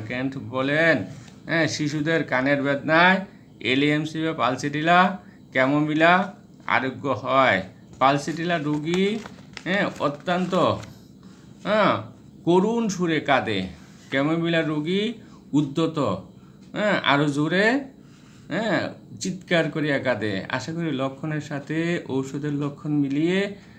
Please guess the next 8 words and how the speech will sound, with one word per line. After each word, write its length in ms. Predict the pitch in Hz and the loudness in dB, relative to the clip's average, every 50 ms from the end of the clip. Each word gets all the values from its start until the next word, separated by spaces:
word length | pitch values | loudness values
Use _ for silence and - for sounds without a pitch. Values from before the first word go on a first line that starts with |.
| - - - - | -20 -20 -10 -4
আপনি 320 | 120 131 127 - 165 165 156 - | -2 -2 -2 -2 -2 -4 -2 -2
ঔষধ 340 | - 135 143 143 143 - 156 | 0 0 0 0 0 -2 -6
সেবন 400 | 143 - - 135 135 143 147 147 | -6 -6 -6 -4 -2 -2 -2 -2
করলে 440 | 143 147 151 151 160 175 185 196 196 170 139 - - | -2 -2 -2 -2 0 0 0 0 0 -2 -4 -8 -8
উপকৃত 540 | 113 123 - 147 135 - - 139 143 147 135 | -8 -8 -6 -8 -8 -8 -6 -8 -6 -6 -6
হইবেন। 580 | 127 123 127 113 107 117 117 104 92 90 87 92 - - - - - - - | -6 -6 -6 -6 -6 -4 -4 -4 -4 -6 -6 -10 -14 -20 -20 -20 -20 -20 -16
সঠিক 540 | - - 147 160 170 170 180 190 180 147 - | -8 -4 -2 -2 0 0 2 2 2 2 0
ডায়াগনোসিস, 1000 | 135 139 143 147 143 151 151 156 156 147 - 165 170 185 196 202 196 - - | 0 2 2 2 2 2 0 -2 -2 -4 -2 0 2 2 2 2 2 -2 -6